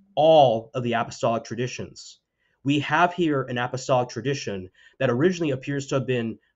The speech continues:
passed by word of mouth and then is later written down by Clement himself. So I'm saying, even if you take sola scriptura seriously, you cannot dismiss what First Clement is saying here. His testimony is so early that it is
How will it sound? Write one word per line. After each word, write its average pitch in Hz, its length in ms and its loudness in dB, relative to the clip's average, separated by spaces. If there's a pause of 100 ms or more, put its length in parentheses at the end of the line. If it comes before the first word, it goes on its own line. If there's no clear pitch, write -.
(240)
passed 135 320 -2
by 123 100 2
word 123 260 0
of 113 60 -4
mouth 113 480 -2
and 131 140 -2
then 127 80 0
is 120 120 -6
later 131 160 0
written 127 280 -2
down 107 400 -6 (200)
by 110 120 0
Clement 107 520 -8 (160)
himself. - 1080 -10 (320)
So - 160 -2
I'm 123 100 0
saying, 151 380 -2
even 180 280 4
if 190 140 2
you 175 100 -2
take 160 260 -2
sola 151 220 -2
scriptura 143 460 -2
seriously, 170 640 -2 (260)
you 123 120 -2
cannot 127 520 0
dismiss 143 440 -4
what 127 160 -4
First 123 240 -4
Clement 123 240 -2
is - 120 -10
saying 120 260 -4
here. - 300 -12 (400)
His 135 200 0
testimony 160 640 0
is 131 200 -4
so 170 420 4
early 151 460 2 (380)
that 135 320 4
it 165 100 0
is - 140 -6